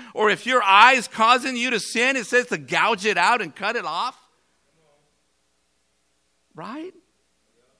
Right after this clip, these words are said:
And when I can read that and I'm not doing that anymore, being that radical, it's not that serious anymore,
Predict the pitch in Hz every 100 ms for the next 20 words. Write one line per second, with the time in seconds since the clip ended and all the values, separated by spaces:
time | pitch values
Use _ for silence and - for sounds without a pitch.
0 | _ _ _ _ _ _ - 196 208 214
1 | 233 247 240 208 214 226 240 220 196 185
2 | 190 202 147 120 151 185 196 196 190 190
3 | 151 175 170 139 143 185 220 254 247 _
4 | _ _ _ _ _ _ _ - 202 180
5 | 156 190 175 131 147 190 208 220 240 269
6 | - _ _ _ _ _ _ _ _ 170
7 | 160 - 160 185 185 185 180 - 180 196
8 | 202 185 202 202 202 208 214